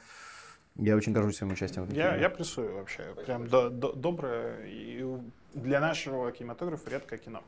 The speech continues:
Speaker 2: Так, ладно, я, блин, я хочу к играм вернуться. У меня, у меня для тебя вопросы и по, и с, со стороны
Speaker 1: Ну,
Speaker 2: игр, и со
Speaker 1: какая?
Speaker 2: стороны
Speaker 1: Какую
Speaker 2: фильма.
Speaker 1: хочешь,
Speaker 2: Скажи,
Speaker 1: давай.
Speaker 2: давай, почему PlayStation это было круто?
Speaker 1: Вот вдруг ты увидел три дэ на домашних приставках, ты увидел три дэ.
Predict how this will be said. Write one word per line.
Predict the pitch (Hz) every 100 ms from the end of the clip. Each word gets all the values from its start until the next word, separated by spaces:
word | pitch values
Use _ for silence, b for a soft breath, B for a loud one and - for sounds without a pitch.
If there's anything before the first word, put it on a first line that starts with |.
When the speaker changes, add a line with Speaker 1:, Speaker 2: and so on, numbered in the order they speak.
| -
Speaker 2:
Так, | 127 117 -
ладно, | 160 143 127 123
я, | 123 123 117 139
блин, | 117 147 139
я | 117
хочу | 127 160 -
к | -
играм | 214 180 151
вернуться. | 147 160 180 208 147
У |
меня, | 156 -
у | 131
меня | 143
для | 117 113
тебя | 139
вопросы | 113 120 151 147 113
и |
по, | - 120
и | 123 165
с, | -
со | - 131 - 135
стороны | 135 151
Speaker 1:
Ну, | 175
Speaker 2:
игр, |
и | 185
со |
Speaker 1:
какая? | 180 196
Speaker 2:
стороны | 151 151
Speaker 1:
Какую | 139
Speaker 2:
фильма. | 160 170
Speaker 1:
хочешь, | 131 -
Speaker 2:
Скажи, | 123
Speaker 1:
давай. | 110
Speaker 2:
давай, | 147 175 B B B
почему | - 202
PlayStation | 220 151 165 165 151
это | 131
было | 131 135
круто? | 131 123 90 - - b b b b b - -
Speaker 1:
Вот | 131 117
вдруг | 113 110 131 131
ты | 117
увидел | 113 110
три | 107
дэ | 110 101 98
на | 101 101 104
домашних | 110 113 107 104
приставках, | - 104 139 139 107
ты | 104
увидел | 104 104
три | 101 104
дэ. | 101